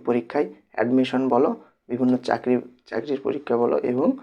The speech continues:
আহ, একাডেমিক বলো, সব জায়গায় এখানে আসে। Right form of verb নামে একটি, আম, চ্যাপ্টার আছে, যেখানে কি আমরা দেখব এই have এবং has দেওয়া থাকে, শেষে একটা এখানে যদি ব্র্যাকেট দেওয়া থাকে, তাহলে কি হবে এখানে?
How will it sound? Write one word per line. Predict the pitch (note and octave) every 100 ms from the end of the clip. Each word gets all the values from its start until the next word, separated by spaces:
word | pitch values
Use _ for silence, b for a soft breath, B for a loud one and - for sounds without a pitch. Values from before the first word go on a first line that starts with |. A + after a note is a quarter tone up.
| B B B
আহ, | A2
একাডেমিক | - B2 B2 B2+ B2 D3
বলো, | C3 -
সব | - A2+
জায়গায় | - A2 A#2+ D#3
এখানে | - - -
আসে। | - - - - b b -
Right | A#2+ -
form | A#2+ B2
of | -
verb | A#2+ B2
নামে | B2 A#2
একটি, | A#2 - A3 B3 b b -
আম, | A#2 A2+ A2+ A#2
চ্যাপ্টার | A2 - A#2 - B2+
আছে, | B2+ B2
যেখানে | F#3 F#3+ B2+ B2+
কি | B2+ D3
আমরা | B2+ A#2+
দেখব | A#2+ B2 E2+ G3 B B _
এই | B2 A2+ -
have | B2 B2
এবং | A#2+ B2
has | B2
দেওয়া | A#2+ B2 A#2+
থাকে, | C#3+ F#3+ A#3+ B B
শেষে | - B2 -
একটা | A#2 - C#4+ - B B _ -
এখানে | - B2 A#2
যদি | A#2 A#2
ব্র্যাকেট | A#2 A2 C3 -
দেওয়া | A#2 A2+
থাকে, | D#3 G#3+
তাহলে | B3+ B2+ A#2
কি | A#2 D3 C#3+
হবে | B2+ A#2
এখানে? | - A2 -